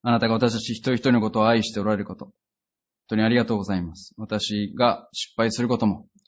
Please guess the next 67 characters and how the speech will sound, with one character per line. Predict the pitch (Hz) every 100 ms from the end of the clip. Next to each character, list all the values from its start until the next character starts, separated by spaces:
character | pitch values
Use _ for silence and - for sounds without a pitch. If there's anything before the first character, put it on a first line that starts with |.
| _ _
私 | 113 110 113
に | 113
愛 | 110 139
が | 120
な | 120
い | 139
こ | 127
と | 117
も | 101
知 | 92 -
っ |
て、 | 127 - - _ _ _ _ -
承 | - 127
知 | 120
の | 131 139
上 | 127
で、 | 107 - _ _ _ _
あ | 113
な | 117
た | 113
が、 | 110 110 - _ -
あ | 117
な |
た | 117
の | 113
御 | 123
子 | 123
で | 113
あ | 110
る |
イ | 113
エ | 123
ス・ | -
キ | 123
リ | 110
ス |
ト | - 135
を | 127 - _ _ _ _ _ 113
十 | 120
字 | 110
架 | 113
に | 110
か | 123
け | 120
て、 | 87 - _ _ _
苦 | - 123
し | 117 143
ん | 120
で、 | 113 73 _ _ _ _ _ _ _ _ -
死 | - 127
ん |
で | 127
い |
く | 117
こ | 135
と | 123 104
を、 | -
私 | 117 117 120
の | 120
罪 | - 143 127 120
を | 117 139 135 -
す | - 143
べ | 131
て | 104
負 | 101
っ | -
て、 | 90 -